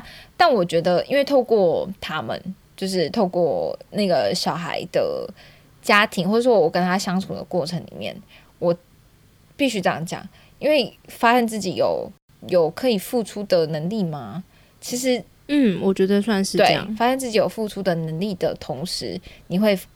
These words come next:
Speaker 1: 感觉到非常的感谢我自己。
Speaker 2: 嗯。
Speaker 1: 嗯。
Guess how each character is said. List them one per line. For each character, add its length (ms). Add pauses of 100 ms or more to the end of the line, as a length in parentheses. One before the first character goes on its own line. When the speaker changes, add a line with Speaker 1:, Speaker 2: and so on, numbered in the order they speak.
(220)
Speaker 1:
感 180
觉 100
到 140
非 180
常 180
的 140
感 220
谢 280 (600)
我 140
自 100
己。 180 (140)
Speaker 2:
嗯。 280 (440)
Speaker 1:
嗯。 160